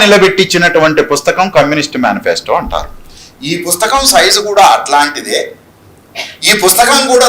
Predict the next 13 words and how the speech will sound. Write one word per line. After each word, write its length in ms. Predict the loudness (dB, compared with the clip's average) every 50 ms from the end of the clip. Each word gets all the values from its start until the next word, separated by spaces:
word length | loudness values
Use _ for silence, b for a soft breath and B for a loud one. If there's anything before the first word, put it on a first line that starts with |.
| 2 0
తృణీకరించబడింది. 1040 | -2 -2 -2 -2 0 0 0 0 0 0 0 0 0 0 -2 -2 -2 -2 -2 -2 -2 -2 -4 -8 -12 B B B B B B 0
కానీ 240 | 2 4 4 4 2 2
ఇప్పుడు 180 | 2 2 2 4 6 6
భారతదేశమే 640 | 6 6 4 4 4 2 2 4 4 4 4 4 4 4 4
కాదు, 240 | 4 4 4 2 2 0 0 -2 B B B -4 0
కులం 220 | 2 4 4 4 4 4 4
ఈ 20 | 4 4
ప్రపంచంలో 600 | 4 4 4 4 2 4 4 4 4 6 6 6 6 6 4
ఎక్కడెక్కడ 460 | 4 2 2 2 2 4 4 4 4 4 2 2
ఉందో 220 | 2 4 6 6 6 4 B B B B 4 4
ఆ 0 | 4 4 4
సమాజాలని 580 | 4 4 4 4 4 4 4 4 4 4 2 2 2
మొత్తం 300 | 2 2 2 2 2 2